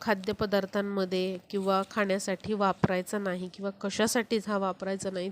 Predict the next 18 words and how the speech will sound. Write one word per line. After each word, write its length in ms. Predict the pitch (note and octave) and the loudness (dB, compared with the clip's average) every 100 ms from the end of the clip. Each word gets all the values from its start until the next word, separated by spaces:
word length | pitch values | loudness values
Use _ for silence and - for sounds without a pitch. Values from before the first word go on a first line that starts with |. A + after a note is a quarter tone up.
| G3 | -4
तर 80 | |
हा 300 | G3 G3+ G3 C#4 - - - | -2 2 2 2 -4 -10 -4
आपल्याला 440 | F#3 - F#3+ G3 G3+ | -2 0 0 4 2
नारळ 440 | G#3 G3+ F#3+ F3+ - | 6 6 6 2 0
उद्याच 420 | A3 G#3+ G#3+ F3 - - - - - | 0 2 2 2 -8 -20 -20 -8 2
फेकून 380 | A3+ - G#3 G3 | 2 4 -2 2
द्यायचा 400 | F#3 F3 - A3 G3 | 2 2 0 -4 -2
आहे. 300 | F#3 F3 E3 | -2 -2 -6
दर 280 | F3+ G#3 | 2 4
अमावस्येला 680 | A#3+ G#3+ G3 F#3 - G3 G3 | 6 4 2 -2 -2 -2 -2
जर 280 | F#3+ G3+ A3+ A3+ | 0 0 0 -2
तुम्ही 360 | G#3 F#3 F3+ F3+ | -8 -6 -6 -6
असा 240 | F#3 F#3 G3+ | -8 -6 -6
हा 240 | F3+ G3+ - | -4 -4 -4
उपाय 400 | G3 - F#3+ F#3 G3 | -8 -4 -2 -2 0
केला 320 | G#3+ F3+ E3+ D3+ - - - | 0 2 0 -4 -12 -20 -2
तर 140 | G#3+ | 0
घरामध्ये 840 | G#3+ G3 G#3+ G#3 G#3 G3+ F#3+ F#3+ | 0 0 2 2 2 0 0 -2